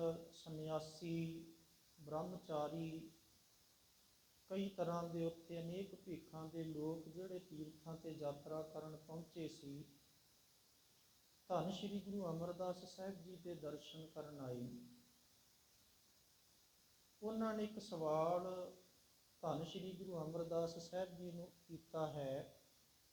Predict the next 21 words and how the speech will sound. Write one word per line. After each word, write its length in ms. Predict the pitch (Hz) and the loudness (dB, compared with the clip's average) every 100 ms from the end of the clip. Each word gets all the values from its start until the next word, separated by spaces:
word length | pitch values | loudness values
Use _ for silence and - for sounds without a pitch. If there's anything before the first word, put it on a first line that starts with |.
| - - - - - - - - - - - - - | -20 -20 -20 -20 -20 -20 -20 -20 -20 -20 -20 -20 -2
ਉਹਨਾਂ 260 | 208 214 208 | 0 4 4
ਪੰਡਤਾਂ 580 | 190 156 170 - 185 180 | 2 0 0 0 0 4
ਦਾ, 180 | 180 | 4
ਸੰਨਿਆਸੀਆਂ 840 | 180 180 165 151 151 - 175 170 170 | 4 0 0 2 2 -2 -4 -2 0
ਦਾ, 220 | 170 165 | 4 4
ਵਿਰਾਗੀਆਂ 720 | 160 151 147 147 160 165 165 | 4 2 2 -2 -4 0 2
ਦਾ 100 | 165 | 4
ਇੱਕ 260 | 170 - 190 | 2 -2 -8
ਸਵਾਲ 460 | 165 147 147 156 | -2 2 2 2
ਸੀ 380 | - 156 147 175 - - - - - - - - - - - - - - - - - | -2 -6 -6 -8 -14 -20 -20 -20 -20 -20 -20 -20 -20 -20 -20 -20 -20 -20 -20 -20 -4
ਕਿ 100 | 208 | 0
ਜਦੋਂ 600 | 165 170 170 202 208 202 - - - - - - - - - | 4 6 6 6 4 2 0 -8 -18 -20 -20 -20 -20 -18 -2
ਇਸ 220 | 220 220 208 | 0 0 2
ਧਰਤੀ 460 | 202 151 - 185 196 | 4 4 0 -4 -2
'ਤੇ 200 | - 196 | 2 2
ਪਹਿਲਾਂ 520 | - 190 196 214 214 | 4 2 4 4 4
ਹੀ 360 | 214 208 202 - - - - - - - | 4 4 2 -4 -10 -18 -20 -20 -20 -2
ਚਾਰ 480 | 175 165 170 175 175 | 6 10 10 8 6
ਵੇਦ 380 | 165 165 165 170 | 2 2 2 4
ਮੌਜੂਦ 580 | 165 165 151 156 156 | 6 6 6 -2 0
ਨੇ, 320 | 156 135 120 | 0 0 -2